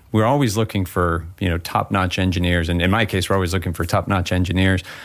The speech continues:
um, but we're also looking for people who are innately curious and, and want to learn more. You know, when, when I started at Apple, just kind of on the, on the product design side,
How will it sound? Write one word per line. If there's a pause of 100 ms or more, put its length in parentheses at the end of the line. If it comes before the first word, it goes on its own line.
(140)
um,
but
we're
also
looking
for (220)
people
who
are
innately
curious
and, (320)
and
want
to
learn
more. (300)
You
know,
when,
when
I
started
at
Apple,
just
kind
of
on
the,
on
the (280)
product
design
side,